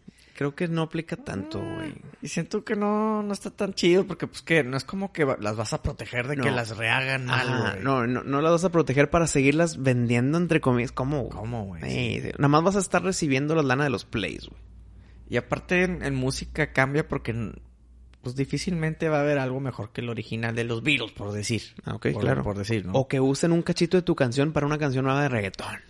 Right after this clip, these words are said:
Speaker 1: De que no, güey.
Speaker 2: Sí, o sea, cualquier, digo, a mí no me gustan tanto los Beatles, pero cualquier remake de los Beatles, pues, la gente va a preferir la de los Beatles que la
Speaker 1: De
Speaker 2: cualquier
Speaker 1: acuerdo.
Speaker 2: pinche grupo que los
Speaker 1: Nada
Speaker 2: haga.
Speaker 1: nada más los vas a poner de malas, güey.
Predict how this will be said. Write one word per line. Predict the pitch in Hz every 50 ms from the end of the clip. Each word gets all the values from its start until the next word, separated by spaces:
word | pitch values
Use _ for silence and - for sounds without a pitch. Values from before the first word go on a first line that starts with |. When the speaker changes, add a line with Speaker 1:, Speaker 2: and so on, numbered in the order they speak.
| - -
Speaker 1:
De | - 147
que | -
no, | - 110 123 127 123 -
güey. | - - - _
Speaker 2:
Sí, | _ - - -
o | 113
sea, | 110 110 104
cualquier, | - - 131 123 - - - 147 156 170 117 - - - _ -
digo, | - 120 117
a | 120
mí | 131 147
no | 160 165
me | 151
gustan | 127 - - 131 131
tanto | - 131 127 - 139
los | 135 135 139
Beatles, | 143 180 160 123 98 -
pero | - - 120 110 113 113
cualquier | - - 117 110 - - 131 139 135
remake | 147 160 156 143 151 156 151 -
de | 147 151
los | 160 160 156 147
Beatles, | 165 165 156 147 143 143 -
pues, | - - 143 139 -
la | 151 151
gente | - - 165 135 - 175
va | 175 170
a | 160
preferir | - - 170 165 - 160 143 127 127 127
la | 151 156
de | 156
los | 160 160 160 151
Beatles | 147 123 117 127 139 143
que | - - 143
la | 113 113 110
Speaker 1:
De | 82 85 95
Speaker 2:
cualquier | - - - 107
Speaker 1:
acuerdo. | 95 - 120 113 110 92 87
Speaker 2:
pinche | 139 135 - - 139
grupo | 143 131 131 131 131 135 127 - 131 127
que | - 139
los | 139 139
Speaker 1:
Nada | - 165
Speaker 2:
haga. | 190 190 151 - - -
Speaker 1:
nada | 98 117 117 107
más | 113 117 120
los | 139 147
vas | 147 143 147
a |
poner | 147 - 147 143 143 143
de | 147
malas, | 139 139 139 135 - - -
güey. | - -